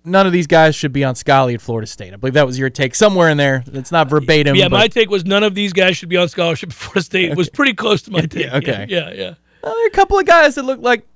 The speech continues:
Speaker 1: you know what? They kinda belong. And eighty-five is one of those dudes.
Speaker 2: I will, uh, tell you that I'm very impressed with the work to change who he is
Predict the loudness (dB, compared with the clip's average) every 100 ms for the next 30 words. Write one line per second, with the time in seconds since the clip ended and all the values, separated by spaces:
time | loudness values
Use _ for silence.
0 | _ -8 -2 2 4 2 -2 _ _ -8
1 | -8 -2 -2 0 0 0 -2 -8 _ _
2 | _ _ _ _ -8 -4 0 0 2 4
3 | 4 0 -2 -2 -2 -4 -6 -10 _ _
4 | _ _ _ _ _ _ _ _ _ -2
5 | 0 2 2 2 4 2 0 2 2 2
6 | -2 -6 -4 -2 -2 -6 -12 -14 _ _
7 | -4 0 2 2 0 -8 -4 0 2 0
8 | -6 -4 -2 -2 -4 -8 -6 -4 0 0
9 | -2 -10 _ _ _ _ _ -16 -6 0
10 | 0 0 -4 -12 -16 -6 -4 -2 2 2
11 | 2 -2